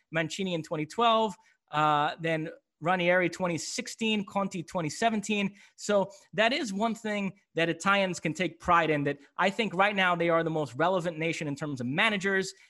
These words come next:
And they look at the Premier League and they say, "Okay, well, you have to bring in the, the Peps and the Klopps and the Mourinhos and the Pochettinos," while, you know, we still have Italian managers winning Serie A,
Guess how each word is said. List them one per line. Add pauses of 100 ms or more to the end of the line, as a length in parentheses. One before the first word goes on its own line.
(100)
And
they
look
at
the
Premier
League
and
they
say,
"Okay,
well,
you
have
to
bring
in
the,
the
Peps
and
the
Klopps
and
the
Mourinhos
and
the
Pochettinos,"
while, (180)
you
know,
we
still
have (180)
Italian
managers
winning
Serie
A,